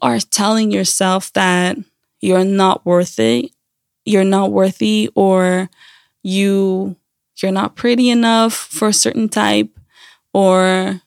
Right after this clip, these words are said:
you can do this or you can do that, then it's going to happen, unfortunately, because you feed yourself off of that. And that's not healthy.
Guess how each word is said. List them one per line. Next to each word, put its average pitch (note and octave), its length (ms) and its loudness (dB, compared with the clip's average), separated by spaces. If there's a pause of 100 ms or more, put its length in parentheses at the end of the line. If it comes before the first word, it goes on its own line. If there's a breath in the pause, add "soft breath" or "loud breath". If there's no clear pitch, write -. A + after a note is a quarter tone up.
(360)
you G#3+ 100 0
can G#3 260 0
do G3 160 -2
this G#3 320 4
or G3+ 80 0
you G3 180 -8
can G3 260 -4
do G3 160 -6
that, G#3 460 0 (880)
then A#3 200 4
it's G#3+ 140 -2
going F#3 220 -4
to F3+ 100 -6
happen, - 400 -8
unfortunately, - 960 -2 (300 loud breath)
because G#3 320 0
you G3 80 -4
feed A3 500 -2
yourself - 800 -4 (100)
off - 320 -2
of - 180 -10
that. - 280 -8 (400 soft breath)
And F#3 120 0
that's G#3 240 0
not G#3 200 -2
healthy. - 500 -8